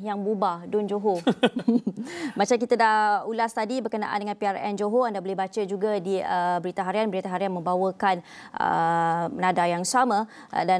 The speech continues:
Speaker 1: ah, begitu juga di New Sunday Times juga memaparkan tu wajah, ah, Menteri Besar, ah, Johor sendiri.
Speaker 2: Hmm.
Speaker 1: Ah, bagaimana,
Speaker 2: Kalau kita
Speaker 1: ah,
Speaker 2: lihat di Sinar Harian juga.
Speaker 1: Ah.
Speaker 2: Ha, Sinar Harian juga sah. Dun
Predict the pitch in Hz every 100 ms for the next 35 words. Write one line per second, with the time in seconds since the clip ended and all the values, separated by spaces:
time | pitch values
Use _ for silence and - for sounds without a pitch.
0 | 185 185 185 208 226 226 254 240 202 220
1 | 220 196 214 247 240 233 226 - 226 208
2 | 214 214 269 240 202 - 165 208 247 226
3 | 214 208 - 220 202 226 196 190 196 202
4 | 180 214 208 - - - 165 190 226 196
5 | 196 - - 180 185 - - - 170 165
6 | 202 208 196 196 190 240 247 226 - -
7 | - - - 190 190 190 190 190 190 185
8 | - - 196 202 214 240 226 214 196 -
9 | - 123 135 139 143 151 165 165 - 139
10 | 156 160 147 139 160 165 165 190 226 196
11 | 214 196 110 - 214 202 185 - - 220
12 | 143 - - 143 156 170 160 170 170 143
13 | - 254 233 - - _ _ _ - _
14 | _ - 202 214 110 151 170 160 123 110